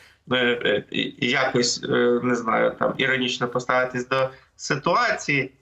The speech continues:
реальність, вона більш абсурдна за, е, будь-які фантазії. І тому так, коли це прозвучало, е, в дописі Трампа і, е,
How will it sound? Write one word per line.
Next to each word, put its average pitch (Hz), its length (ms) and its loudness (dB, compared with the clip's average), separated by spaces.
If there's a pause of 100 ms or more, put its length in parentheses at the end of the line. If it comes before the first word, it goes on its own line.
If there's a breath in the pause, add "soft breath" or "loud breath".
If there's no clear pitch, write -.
реальність, 139 840 -2
вона 131 280 -2
більш 143 440 -6 (260 soft breath)
абсурдна 123 920 -2
за, 120 400 2
е, 120 340 2
будь-які 127 540 0
фантазії. 131 800 0 (460 loud breath)
І 143 320 2
тому 196 380 0
так, 185 400 0
коли 127 260 2
це 127 160 -2
прозвучало, 131 760 0
е, 117 520 0 (640)
в - 100 -20
дописі - 440 -2
Трампа 143 760 0
і, 120 360 -6 (360 loud breath)
е, 123 400 2